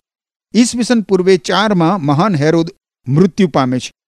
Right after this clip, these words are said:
ઈસવીસન પૂર્વે ત્રણથી ચારમાં બાળ ઈસુને લઈને તેના માત પિતા નાઝરેત પાછા ફરે છે.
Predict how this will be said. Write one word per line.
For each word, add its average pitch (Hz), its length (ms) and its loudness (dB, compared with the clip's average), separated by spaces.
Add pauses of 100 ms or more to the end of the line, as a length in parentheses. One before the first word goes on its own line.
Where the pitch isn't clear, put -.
(320)
ઈસવીસન 226 520 0
પૂર્વે 185 340 0
ત્રણથી 165 400 -4
ચારમાં 160 500 -2
બાળ 151 240 0
ઈસુને 147 360 -2
લઈને 165 300 0
તેના 139 240 -4
માત 156 280 -4
પિતા 156 240 -4
નાઝરેત 127 540 -2
પાછા 135 280 -2
ફરે 175 240 -2
છે. 208 200 -4